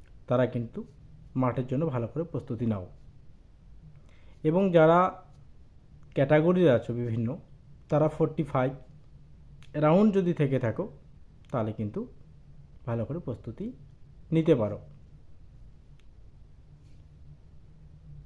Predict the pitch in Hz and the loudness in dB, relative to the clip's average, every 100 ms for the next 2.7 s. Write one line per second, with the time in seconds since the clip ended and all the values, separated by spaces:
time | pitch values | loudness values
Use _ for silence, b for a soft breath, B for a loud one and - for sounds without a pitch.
0 | - 139 151 160 180 190 - - - - | -8 0 2 4 4 2 -2 -18 -20 -20
1 | - - - - - - - - - - | -20 -20 -20 -20 -20 -20 -20 -20 -20 -20
2 | - 127 139 143 131 147 | -16 -4 2 4 4 0